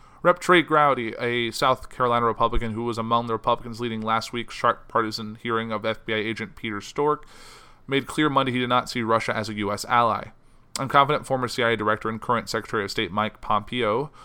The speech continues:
D N I Dan Coats, Ambassador Nikki Haley, F B I Director Chris Wray, Attorney General Jeff Sessions, others will be able to communicate to the president it is possible to conclude a Russia interfered with our election in the twenty sixteen without delegitimizing his electoral success,"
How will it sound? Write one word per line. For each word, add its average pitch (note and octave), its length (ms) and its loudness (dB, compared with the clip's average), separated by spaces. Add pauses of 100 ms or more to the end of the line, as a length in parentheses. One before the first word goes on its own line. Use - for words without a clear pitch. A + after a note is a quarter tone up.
(460)
D C3 200 -2
N B2 100 2
I A2 520 0 (380)
Dan A2+ 280 0
Coats, C#3 340 0
Ambassador A#2 400 -2
Nikki A2 240 -6
Haley, A#2+ 380 -4
F - 180 -6
B A#2 140 -2
I A2 160 0
Director G#2+ 380 0
Chris - 340 -4
Wray, C3 260 2
Attorney B2 300 -4
General A#2+ 280 -2
Jeff A2 240 -2
Sessions, A#2 320 -4
others A2+ 300 -2
will A2+ 100 -4
be A#2 140 -2
able A2+ 140 -2
to A2 60 -6
communicate A#2+ 580 -6
to - 80 -12
the A2 80 -4
president A2 540 -4 (640)
it B2 100 -2
is A#2 140 -4
possible C3 340 2
to C3 60 -6
conclude B2 280 -4
a A#2 40 2
Russia A2+ 360 2
interfered A2+ 380 -6
with G#2+ 140 -2
our G2+ 100 4
election A#2+ 360 -2
in - 20 -6
the A2 80 -4
twenty G#2+ 240 -6
sixteen - 420 -8
without G#2+ 420 0
delegitimizing A#2+ 920 -2
his A2 220 -6
electoral G#2 500 -2
success," - 540 -6